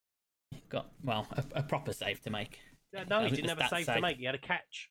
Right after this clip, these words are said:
Speaker 2: That was it.
Speaker 1: Yeah, I think technically, I think technically, I mean, I'm just looking at the stat now.
Speaker 2: Yeah.
Speaker 1: Apparently, Wolves had three sh-,
Speaker 2: Shots on
Speaker 1: three
Speaker 2: target.
Speaker 1: shots on target.
Speaker 2: Yeah, but I, I can tell you categorically, he didn't have a save to make.
Speaker 1: Blimey. There we go. I mean, I, I did watch that game, but, um, I don't remember.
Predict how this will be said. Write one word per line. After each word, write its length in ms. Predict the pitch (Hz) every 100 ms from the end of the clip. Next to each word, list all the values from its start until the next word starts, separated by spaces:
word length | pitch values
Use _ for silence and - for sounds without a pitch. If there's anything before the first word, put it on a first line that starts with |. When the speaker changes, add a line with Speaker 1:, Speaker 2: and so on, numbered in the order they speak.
| _
Speaker 2:
That 80 | 147
was 100 | 143
it. 160 | 160 - _ _ _ _ _ _
Speaker 1:
Yeah, 120 | 147
I 40 | 147
think 180 | - 143
technically, 640 | 233 214 - 131 165 208
I 140 | 190 190
think 220 | 190 - - 208
technically, 560 | - 170 139 131 156
I 140 | 156 165
mean, 160 | 165
I'm 100 | 165
just 220 | 170 -
looking 220 | 180 - 160
at 40 |
the 60 | -
stat 240 | - 156
now. 160 | 143 127
Speaker 2:
Yeah. 140 | 131
Speaker 1:
Apparently, 420 | 175 190 123 139
Wolves 280 | 156 165 151
had 140 | 156 143
three 200 | 170 151
sh-, 80 |
Speaker 2:
Shots 220 | - 147 156
on 60 |
Speaker 1:
three 100 | 165
Speaker 2:
target. 180 | 160 170 165
Speaker 1:
shots 100 | 135
on 120 | 165
target. 380 | 160 175 - 202
Speaker 2:
Yeah, 120 | 131 147 - _ _ -
but 80 | 123
I, 240 | 131 139 131
I 160 | 120 131
can 200 | 139 131
tell 180 | 160 156
you 200 | 151 139 _ _ -
categorically, 720 | 175 185 180 151 131 123 127
he 80 | 127
didn't 180 | 143 135
have 100 | 131
a 40 |
save 200 | 135 120 -
to 60 |
make. 160 | 92 - _ _ _ _ _ - - -
Speaker 1:
Blimey. 240 | 123 135 139 - - - -
There 180 | 127 120
we 80 | 117
go. 180 | 117 127 - -
I 80 | 135
mean, 160 | 131
I, 140 | 139 143
I 120 | 165
did 180 | 160 131
watch 200 | 147 139
that 120 | 110
game, 200 | 107 113 - -
but, 140 | 120
um, 220 | 127 123 123
I 80 | 131
don't 80 | 123
remember. 280 | 120 131